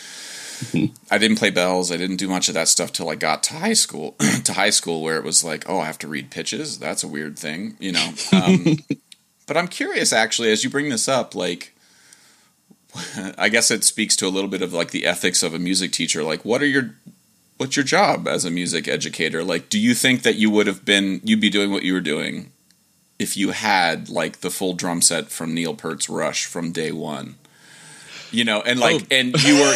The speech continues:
Speaker 2: you were given the same stuff that your, you know, a flute player was given, which was, like, a Jupiter flute that cost twelve hundred dollars, and they're like, "Beep, beep, beep, beep," and they can't breathe into it, but they're having to learn from the beginning. Like, and as a
Speaker 1: Yeah.
Speaker 2: percussionist, you're sort of given this thing that's like,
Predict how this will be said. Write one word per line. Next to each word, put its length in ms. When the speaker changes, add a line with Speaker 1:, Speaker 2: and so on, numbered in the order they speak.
Speaker 2:
you 120
were 140
given 380
the 100
same 540
stuff 480
that 360
your, 320
you 140
know, 80
a 60
flute 260
player 180
was 140
given, 220
which 160
was, 120
like, 180
a 80
Jupiter 460
flute 420
that 140
cost 300
twelve 220
hundred 240
dollars, 460
and 60
they're 100
like, 200
"Beep, 160
beep, 140
beep, 160
beep," 380
and 140
they 60
can't 260
breathe 200
into 220
it, 120
but 160
they're 160
having 260
to 60
learn 200
from 140
the 60
beginning. 560
Like, 320
and 120
as 120
a 140
Speaker 1:
Yeah. 200
Speaker 2:
percussionist, 320
you're 60
sort 200
of 100
given 260
this 200
thing 200
that's 200
like, 280